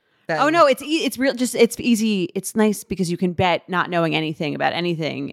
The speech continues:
Speaker 2: It's basically like, there's, like, a hundred boxes, and they're each a price. And let's say they're twenty dollars a box. So you pay, li-, like, we put, we bought five boxes, we put in a hundred dollars,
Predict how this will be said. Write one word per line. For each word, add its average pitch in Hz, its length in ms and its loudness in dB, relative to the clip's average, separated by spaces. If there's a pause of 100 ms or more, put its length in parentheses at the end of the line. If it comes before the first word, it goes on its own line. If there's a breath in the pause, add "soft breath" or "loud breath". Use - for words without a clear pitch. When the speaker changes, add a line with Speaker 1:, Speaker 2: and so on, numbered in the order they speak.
Speaker 2:
It's 165 160 -10
basically 160 440 -6
like, 143 320 -2 (180 soft breath)
there's, 233 140 2
like, 214 120 -2
a 214 40 -2
hundred 233 340 0
boxes, 233 680 -2 (100)
and 190 220 2
they're 190 100 2
each 196 160 -6
a 202 60 -8
price. 196 580 0
And 196 80 0
let's 196 120 -2
say 214 80 0
they're 196 80 2
twenty 185 240 -2
dollars 170 320 2
a 175 40 -6
box. 160 500 -4 (280 soft breath)
So - 160 0
you 185 400 -2
pay, 185 480 0
li-, 170 220 -2
like, 190 140 -2
we 196 60 4
put, 190 300 -4
we 208 80 -6
bought 196 300 0 (120)
five 202 320 0
boxes, 160 800 -2
we - 60 -12
put 185 120 2
in 170 80 2
a 165 60 0
hundred 175 240 0
dollars, 151 580 0